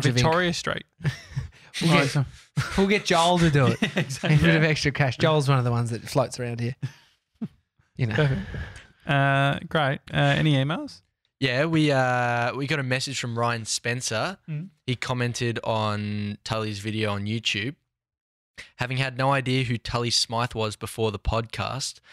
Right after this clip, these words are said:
Speaker 3: I have to say that it was really interesting to hear what life is like after appearing on a reality T V show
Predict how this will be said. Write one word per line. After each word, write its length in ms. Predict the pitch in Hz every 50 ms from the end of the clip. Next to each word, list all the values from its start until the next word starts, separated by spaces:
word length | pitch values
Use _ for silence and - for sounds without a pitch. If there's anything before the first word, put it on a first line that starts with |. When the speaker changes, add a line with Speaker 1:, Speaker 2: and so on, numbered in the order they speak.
| - - - _
Speaker 3:
I 80 | - 113
have 120 | 120 117 -
to 80 | -
say 320 | 113 - - 120 113 113 113
that 120 | 107 113 110
it 60 | -
was 200 | 110 110 101 104
really 240 | 113 117 113 117 117
interesting 500 | - 110 107 - - - - 110 107 101
to 80 | - 107
hear 400 | - - - 110 110 113 113 104
what 280 | 104 104 107 107 _ _ _ _ _ _ _ _ _ _ _ _ -
life 300 | 113 113 113 117 120 -
is 160 | 123 110 -
like 300 | 110 107 101 101 101 - -
after 320 | 104 101 101 - - 107 101
appearing 520 | 98 - - - 110 107 107 104 104 101
on 140 | - 101 101
a 60 | 101
reality 500 | 101 101 98 98 98 101 101 98 101 98
T 240 | 95 - - 104 101
V 200 | 95 101 101 104
show 380 | 101 - - 95 95 98 107